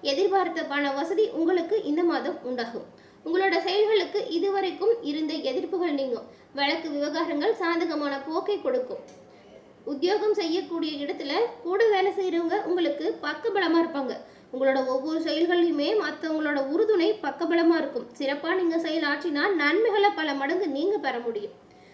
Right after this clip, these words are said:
அதன் பிறகு புரட்டாதி ஒன்று, இரண்டு, மூன்றாம் பாதம் கொண்டவங்களுக்கு இந்த மாதம் பொதுவாகவே நல்ல பலன்கள் உங்களுக்கு கூடுதலா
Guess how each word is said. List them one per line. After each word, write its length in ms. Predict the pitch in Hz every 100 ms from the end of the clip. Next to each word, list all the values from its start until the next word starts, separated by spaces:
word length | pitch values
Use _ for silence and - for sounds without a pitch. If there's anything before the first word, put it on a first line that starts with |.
| -
அதன் 260 | 233 247 262
பிறகு 260 | 269 240 370 -
புரட்டாதி 500 | 285 277 285 262 294 330
ஒன்று, 320 | 262 277 302 294
இரண்டு, 240 | 262 330
மூன்றாம் 460 | 294 277 285 285 277
பாதம் 280 | 254 262 262
கொண்டவங்களுக்கு 580 | 240 240 233 247 247 262 415 - - -
இந்த 240 | 339 403 508 466
மாதம் 320 | 339 262 - - - - - - - - - 339
பொதுவாகவே 600 | 339 440 440 392 302 320 311
நல்ல 300 | 302 359 466 480 -
பலன்கள் 400 | 330 381 320 311
உங்களுக்கு 400 | 320 392 349 349 330
கூடுதலா 440 | 339 427 466 403